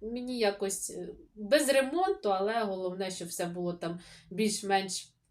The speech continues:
гарненько, тепленько. То буде в нас в цьому році вже, е, приміщення там, де має бути кухня. А до цього ми, е, в одній із кімнат звільняли місце, там таку стінку одну, і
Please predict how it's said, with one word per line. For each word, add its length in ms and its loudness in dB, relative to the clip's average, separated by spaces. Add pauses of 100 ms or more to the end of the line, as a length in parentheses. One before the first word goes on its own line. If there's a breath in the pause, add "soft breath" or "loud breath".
(460)
гарненько, 800 2
тепленько. 920 -2 (380 loud breath)
То 100 -10
буде 260 0
в 100 -2
нас 200 -6
в 20 -14
цьому 320 2
році 360 0
вже, 220 -2
е, 260 0 (360)
приміщення 720 4
там, 280 2
де 140 0
має 340 4
бути 320 -6
кухня. 680 -14 (580)
А 120 4
до 120 0
цього 400 2
ми, 180 2
е, 560 -6
в 40 -2
одній 340 2
із 160 -2
кімнат 540 -2 (400 soft breath)
звільняли 840 2
місце, 540 0
там 460 -4 (360)
таку 280 -6
стінку 600 -4
одну, 340 2
і 260 -2